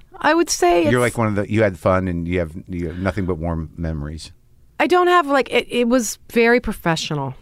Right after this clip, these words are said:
Speaker 1: is what I would say.
Speaker 2: And you were professional, so it was fine.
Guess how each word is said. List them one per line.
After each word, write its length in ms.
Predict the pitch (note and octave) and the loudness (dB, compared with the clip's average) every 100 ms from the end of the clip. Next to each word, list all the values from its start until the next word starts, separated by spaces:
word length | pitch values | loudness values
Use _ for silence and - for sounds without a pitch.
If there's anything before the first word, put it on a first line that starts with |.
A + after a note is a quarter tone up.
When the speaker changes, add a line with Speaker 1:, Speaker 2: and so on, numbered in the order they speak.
| - - - | -20 -20 -10
Speaker 1:
is 120 | - | -6
what 100 | D#3 | -2
I 40 | D3 | -2
would 120 | C#3 | -4
say. 260 | - - A#2 | -6 -6 -2
Speaker 2:
And 120 | G2 | 2
you 140 | G#2 G#2 | 4 4
were 100 | F#2 | 0
professional, 560 | D#2+ D#2+ C#2+ - D2 - - - | -2 -4 -4 -6 -14 -16 -20 -20
so 160 | - F#2+ | -4 -2
it 40 | |
was 120 | E2 D#2 | -2 -4
fine. 380 | E2+ C2+ C2 | -4 -4 -8